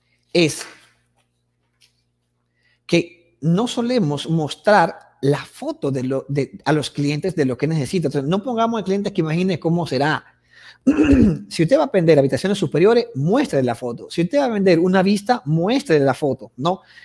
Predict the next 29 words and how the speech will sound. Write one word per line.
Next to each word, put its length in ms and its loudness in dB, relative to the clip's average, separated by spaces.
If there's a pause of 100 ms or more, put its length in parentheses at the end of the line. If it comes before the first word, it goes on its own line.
(120)
Es 200 -2
importante 500 -2
que 100 -2
el 120 -4
cliente 280 -2
no 100 -4
tenga 140 -2
que 100 -2
hacerse 220 -6
una 100 -4
imagen 420 -2
de 60 4
lo 100 4
que 60 -2
usted 140 0
le 80 0
está 120 0
diciendo. 540 0 (120)
Y 140 -4
créame, 400 -2
la 140 -10
foto 360 -2
funciona 680 -2 (200)
muy 460 0 (100)
bien. 320 2 (720)
Vender 800 4
las 300 2
opciones 580 -4
incorrectas 1000 -6